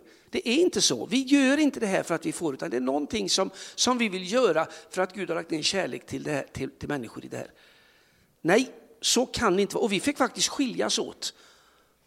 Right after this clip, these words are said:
Som, <laughs> inte ovänner, men, eh, det fanns ingen förståelse för det. För självklart så gör jag allting för att få tillbaka något. Minstone ett tack.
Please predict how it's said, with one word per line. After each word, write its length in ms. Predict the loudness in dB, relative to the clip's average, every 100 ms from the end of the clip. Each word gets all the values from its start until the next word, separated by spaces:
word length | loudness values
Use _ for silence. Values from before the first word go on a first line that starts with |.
| _ -2
Som, 400 | 2 4 2 0
<laughs> 40 | -2
inte 220 | -2 0
ovänner, 460 | 0 0 0 0 2
men, 200 | 0 0 -6 -20 -20 _ _ -12 -8 -4
eh, 80 | -4 -6 -12 -16
det 60 | -8
fanns 280 | -2 0 0
ingen 120 | 0
förståelse 460 | -2 -2 0 -2
för 140 | -2 -4
det. 140 | -6 -16 _ _ _ _
För 140 | 2
självklart 600 | 2 6 6 6 6 6 6
så 100 | 8
gör 160 | 10
jag 180 | 10 8
allting 300 | 4 2 0
för 140 | 0
att 80 | 0
få 120 | 0
tillbaka 440 | 0 2 0 0 -2
något. 320 | -2 -6 -12 _ _ _ _ _ _ _ _ _ _ _ _ _ _ _ _ _ _ 2
Minstone 520 | 6 6 4 4 2
ett 80 | 2
tack. 400 | -2 -4 -12